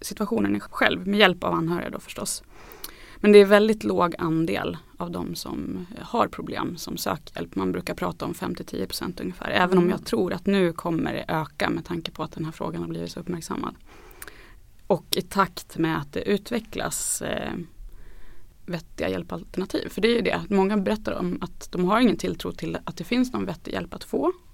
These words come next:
Speaker 1: Och man har heller inte kunskap om var det är man ska vända sig någonstans.
Speaker 2: Mm.
Speaker 1: Eh, och det kan jag tycka är lite märkligt med tanke på att, ja, men i all spelreklam,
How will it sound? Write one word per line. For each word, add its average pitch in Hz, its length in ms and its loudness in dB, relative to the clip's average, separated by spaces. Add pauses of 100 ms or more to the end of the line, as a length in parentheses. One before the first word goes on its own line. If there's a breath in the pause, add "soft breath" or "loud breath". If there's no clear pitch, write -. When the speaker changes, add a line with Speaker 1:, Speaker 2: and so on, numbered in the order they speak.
(200)
Speaker 1:
Och - 500 -10
man 180 360 2
har 196 420 0
heller 185 300 -2
inte 180 320 -2
kunskap - 500 0
om 165 220 -2
var 170 260 0
det 180 60 -6
är 175 80 -6
man 170 160 -4
ska 170 140 -4
vända 180 280 -2
sig - 140 -6
någonstans. - 460 -6
Speaker 2:
Mm. 180 200 -2 (380 loud breath)
Speaker 1:
Eh, 175 280 4
och 180 120 0
det 208 180 8
kan 208 160 2
jag 180 100 4
tycka 180 220 -4
är - 180 0
lite 170 140 -4
märkligt 170 480 -2
med 180 120 -4
tanke 165 220 -6
på 190 140 -4
att, - 320 -6 (500)
ja, 175 80 4
men 180 200 4
i - 100 0
all 220 160 2
spelreklam, 190 840 -2